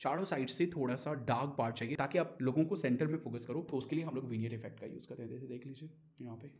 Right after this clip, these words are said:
ये इस तरह का इफेक्ट, Size हम यहाँ पे for example ये ले लेते हैं, Roundness ये है हमारे पास,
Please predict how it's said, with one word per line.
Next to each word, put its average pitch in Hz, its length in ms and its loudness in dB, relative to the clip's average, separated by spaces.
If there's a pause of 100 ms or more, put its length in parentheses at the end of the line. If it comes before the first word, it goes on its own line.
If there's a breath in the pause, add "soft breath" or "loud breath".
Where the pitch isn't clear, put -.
(240)
ये 127 60 -6
इस - 380 -16
तरह - 100 -8
का - 100 -10
इफेक्ट, - 320 -8 (540 soft breath)
Size 127 460 -6
हम 143 140 -6
यहाँ 117 280 -10
पे 117 180 -12 (240)
for 117 140 -4
example 113 300 -6
ये 117 180 -6
ले 131 100 -4
लेते 131 200 -6
हैं, 156 180 -4 (460 loud breath)
Roundness 120 840 -6
ये 123 200 -6
है 135 60 -6
हमारे 123 220 -6
पास, 135 420 -6